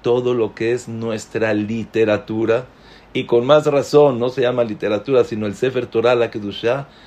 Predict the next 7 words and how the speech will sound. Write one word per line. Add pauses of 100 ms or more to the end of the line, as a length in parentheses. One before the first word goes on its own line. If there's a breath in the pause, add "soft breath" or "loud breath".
(240 loud breath)
Boreolam
maneja
las
cosas
que
no
haya